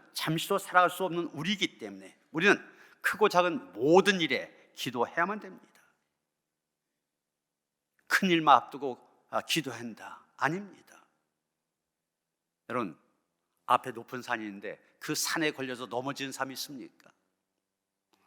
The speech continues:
산에 걸려 넘어진 사람 없습니다. 근데 돌멩이에 걸려서 넘어진 사람은 많이 있습니다. "너무나 세상 일들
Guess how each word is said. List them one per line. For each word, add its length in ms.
산에 360
걸려 200
넘어진 360
사람 180
없습니다. 580
근데 360
돌멩이에 760
걸려서 400
넘어진 340
사람은 360
많이 260
있습니다. 520
"너무나 300
세상 400
일들 480